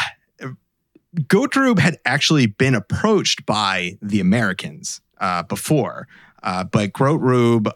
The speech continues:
uh, actually communicated with the Soviets and kinda turned down, uh, the Americans, um, and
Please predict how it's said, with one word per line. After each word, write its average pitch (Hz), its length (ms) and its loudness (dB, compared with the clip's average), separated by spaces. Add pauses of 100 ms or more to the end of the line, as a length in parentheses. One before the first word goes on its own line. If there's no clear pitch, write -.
(100)
uh, 101 260 -4
actually 117 400 0
communicated 110 1000 2
with 104 160 0
the 104 80 -6
Soviets 127 640 2
and 104 220 2
kinda 104 260 -2
turned 113 380 2
down, 113 580 2 (340)
uh, 98 400 0
the 98 140 0
Americans, 98 840 2 (340)
um, 90 640 -2 (240)
and 95 280 0